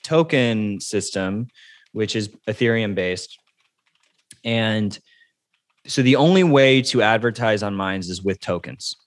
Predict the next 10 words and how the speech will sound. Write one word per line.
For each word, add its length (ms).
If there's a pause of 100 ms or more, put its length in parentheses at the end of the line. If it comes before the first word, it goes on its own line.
(800)
Um, 440
one 280
token 760 (340)
is 120
pegged 400
to 140
a 60
thousand 640
views. 580 (1200)
So 800